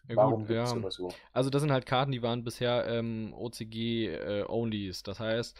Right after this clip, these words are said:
Speaker 1: die waren nur im O-C-G gedruckt, wenn ich da nicht falsch liege. Da haben wir auch einige Karten,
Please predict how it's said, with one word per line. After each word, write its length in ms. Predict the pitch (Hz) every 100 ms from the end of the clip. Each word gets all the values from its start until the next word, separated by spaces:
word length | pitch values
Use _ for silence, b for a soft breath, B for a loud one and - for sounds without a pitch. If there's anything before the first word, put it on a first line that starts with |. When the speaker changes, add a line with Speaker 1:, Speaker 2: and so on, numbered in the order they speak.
| B B B
Speaker 1:
die 140 | 120 110
waren 180 | 110 123
nur 100 | 123
im 100 | 120
O-C-G 340 | 123 120 117
gedruckt, 340 | 117 127 143
wenn 80 | 123
ich 80 | 127
da 120 | 123
nicht 120 | 123
falsch 300 | - 123 120
liege. 180 | 131 131
Da 100 | 120
haben 120 | 113
wir 100 | 117
auch 180 | - 127
einige 360 | - 120 123 117
Karten, 500 | 120 113 - 147